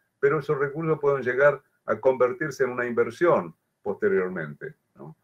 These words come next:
O finalmente, una de persuasión o de penetración que tiene características comunes a las otras estrategias, eh, que pretende debilitar la posición de la unidad rival, pero a diferencia de ella, ¿no? Elige la acción directa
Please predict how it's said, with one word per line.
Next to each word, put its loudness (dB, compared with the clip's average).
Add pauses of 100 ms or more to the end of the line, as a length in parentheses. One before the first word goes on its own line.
(120)
O 2
finalmente, 2 (340)
una 4
de 6
persuasión 0 (380)
o 0
de 6 (120)
penetración 2 (320)
que -2
tiene 2
características 2
comunes -4
a -2
las -4
otras 0
estrategias, -2 (560)
eh, -2
que 0
pretende 0
debilitar 2
la 4
posición -4
de -2
la 2
unidad 2
rival, 2 (300)
pero -2 (460)
a 0
diferencia 2
de 2
ella, 0
¿no? -6
Elige 0
la 6
acción -4
directa 2